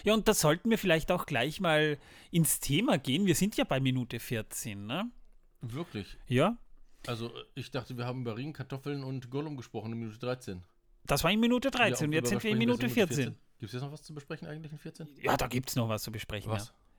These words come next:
Speaker 1: Das sag ich dir, wenn wir die, äh, Minute besprochen haben.
Speaker 2: Oh.
Speaker 1: Also wenn wir da mal drüber gesprochen
Speaker 2: Na
Speaker 1: haben, was in
Speaker 2: super.
Speaker 1: der Minute passiert. Ich
Speaker 2: Na
Speaker 1: hab da
Speaker 2: toll.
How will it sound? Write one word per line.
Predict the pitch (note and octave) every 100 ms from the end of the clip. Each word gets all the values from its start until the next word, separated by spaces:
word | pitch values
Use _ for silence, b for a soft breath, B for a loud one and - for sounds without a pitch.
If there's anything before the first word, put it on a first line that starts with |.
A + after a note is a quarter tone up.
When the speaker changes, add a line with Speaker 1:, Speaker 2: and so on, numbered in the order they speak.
| _ -
Speaker 1:
Das | -
sag | E3
ich | D3+
dir, | C#3+
wenn | C#3 C#3
wir | C3+ C3 B2+
die, | C3+ B2+
äh, | A#2+ B2 A#2+
Minute | B2+ C#3 C#3+ B2+
besprochen | A#2+ A2+ - G2 - G#2+
haben. | G2+ F#2
Speaker 2:
Oh. |
Speaker 1:
Also | F2 A#2
wenn | A#2+
wir | B2+
da | A#2+
mal | A#2+
drüber | A2+ A#2 A2+
gesprochen | A#2 - A2
Speaker 2:
Na | A#2
Speaker 1:
haben, | A#2
was | A2+ C3
in |
Speaker 2:
super. | A#2
Speaker 1:
der | A2+
Minute | A2+ A2+ A#2+
passiert. | G#2+ - A#2 G#2+
Ich | A#2
Speaker 2:
Na | -
Speaker 1:
hab | -
da | A#2
Speaker 2:
toll. | -